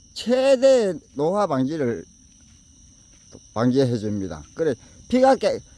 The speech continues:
혈관 속에 피가, 깨끗한 피가 계속 순환, 순환되고 계속 되니까 계속 깨끗해지는 거지요. 모든 장기가 깨끗해진다. 그래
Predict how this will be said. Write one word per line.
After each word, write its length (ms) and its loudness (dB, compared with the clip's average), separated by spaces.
혈관 380 6
속에 300 0
피가, 600 0
깨끗한 380 0
피가 280 2
계속 440 2
순환, 500 -4
순환되고 640 0
계속 400 0
되니까 560 2
계속 280 4
깨끗해지는 640 4
거지요. 420 -8
모든 400 0
장기가 440 0
깨끗해진다. 760 -6
그래 180 -4